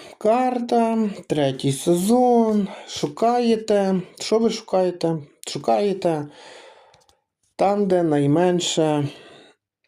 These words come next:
найшвидше фармиться, найменше хвиль, тобто три хвилі.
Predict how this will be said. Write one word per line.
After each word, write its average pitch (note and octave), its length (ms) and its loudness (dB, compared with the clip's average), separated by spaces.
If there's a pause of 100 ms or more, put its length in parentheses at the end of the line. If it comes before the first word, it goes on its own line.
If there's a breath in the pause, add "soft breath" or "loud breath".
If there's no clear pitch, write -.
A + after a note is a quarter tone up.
(1800)
найшвидше E3 560 2
фармиться, C3+ 500 0
найменше E3+ 680 2
хвиль, A3+ 400 0 (140)
тобто E3+ 320 -2
три F3 220 -2
хвилі. D#3 560 0